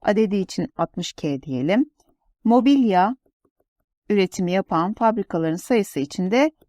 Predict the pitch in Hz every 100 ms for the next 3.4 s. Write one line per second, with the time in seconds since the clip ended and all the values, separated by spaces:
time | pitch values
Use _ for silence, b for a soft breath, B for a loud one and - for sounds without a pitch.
0 | _ 226 202 185 160 165 - 202 180 -
1 | 202 165 202 277 294 - 180 143 - -
2 | - _ _ _ _ _ _ _ - 359
3 | 240 180 165